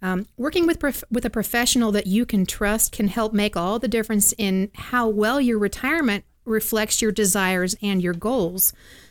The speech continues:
Just as a Sherpa knows the route up the mountain, they also know the dangerous places for you to avoid.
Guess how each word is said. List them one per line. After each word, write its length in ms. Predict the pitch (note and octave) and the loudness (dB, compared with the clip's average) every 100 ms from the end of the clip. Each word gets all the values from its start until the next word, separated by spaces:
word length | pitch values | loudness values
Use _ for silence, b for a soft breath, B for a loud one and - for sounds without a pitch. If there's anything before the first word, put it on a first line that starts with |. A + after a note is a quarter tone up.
| B | B
Just 280 | A#3 A#3 - | -2 0 2
as 100 | G3 | 4
a 60 | |
Sherpa 420 | F3+ - A4+ A#3+ | 4 2 2 2
knows 320 | F#3+ F#3 F#3+ F#3+ | 2 4 2 2
the 100 | F#3 | 2
route 300 | F#3 A3 - | 4 2 2
up 260 | G3+ G3+ - | -2 -2 -2
the 80 | F#3+ | 0
mountain, 560 | F#3+ B3 E4 F#3+ F#3 - B B - | 2 2 2 2 0 -2 B B -4
they 140 | E3+ | 0
also 300 | C#4+ G4 D#4+ | 2 2 2
know 180 | A3 G3+ | 2 2
the 120 | F3 | 0
dangerous 580 | E3 E3+ G3 G#3 G3 F#3 | 0 2 2 2 0 -2
places 400 | - F3+ G3 - | 0 0 2 0
for 120 | G3+ | 0
you 100 | F3+ | 2
to 160 | E3+ E3+ | 2 0
avoid. 580 | E3 C4 D#4 E3+ E3+ | 0 0 2 0 -2